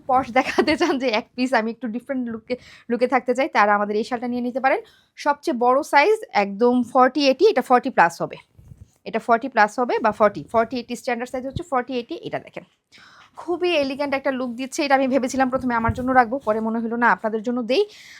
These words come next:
আহ, আমার জন্য আমি অন্য একটা ডিজাইন আনবো, এগুলো এক ডিজাইনে দুইটা হয় না,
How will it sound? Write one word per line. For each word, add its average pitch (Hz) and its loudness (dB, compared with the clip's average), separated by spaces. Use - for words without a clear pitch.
আহ, 170 8
আমার 196 4
জন্য 214 -4
আমি 196 -4
অন্য 202 -4
একটা 220 -4
ডিজাইন 202 -4
আনবো, 202 -6
এগুলো 190 -2
এক 185 -4
ডিজাইনে 202 -2
দুইটা 214 2
হয় 202 0
না, 302 0